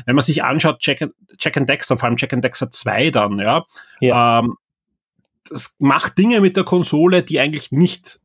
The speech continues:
Speaker 1: nicht dafür vorgesehen sind. Also es ist einfach technisch ein Wahnsinn, was die aus der PlayStation zwei rausholen. Von, von Scrolling, nicht nachladen bis Riesenwelten. Das war ja wirklich überraschend, was da rausgeholt wurde, ja. Äh,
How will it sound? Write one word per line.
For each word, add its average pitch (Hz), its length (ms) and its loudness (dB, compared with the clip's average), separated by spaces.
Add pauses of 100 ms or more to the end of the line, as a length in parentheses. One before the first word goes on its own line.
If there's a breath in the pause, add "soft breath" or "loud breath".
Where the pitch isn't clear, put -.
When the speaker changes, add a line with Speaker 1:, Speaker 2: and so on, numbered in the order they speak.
(100)
Speaker 1:
nicht 185 400 0
dafür - 220 0
vorgesehen 131 460 0
sind. 110 180 -2
Also 117 120 0
es 135 60 2
ist 143 60 4
einfach 139 200 -2
technisch 151 600 -2
ein 135 140 2
Wahnsinn, 127 420 0
was 123 120 -4
die 151 120 0
aus 123 80 0
der 139 120 -2
PlayStation 127 440 -2
zwei 127 200 0
rausholen. 123 640 0 (420 loud breath)
Von, 127 340 0
von 131 160 -2
Scrolling, 131 600 2
nicht 143 200 0
nachladen 135 800 0
bis - 380 -6
Riesenwelten. 151 920 0
Das 127 160 -10
war 139 120 0
ja 139 140 0
wirklich 135 400 -8 (540)
überraschend, 143 800 0
was 139 180 -2
da 139 80 -2
rausgeholt 127 640 -2
wurde, 131 320 -2
ja. 151 220 0 (560 loud breath)
Äh, 147 300 2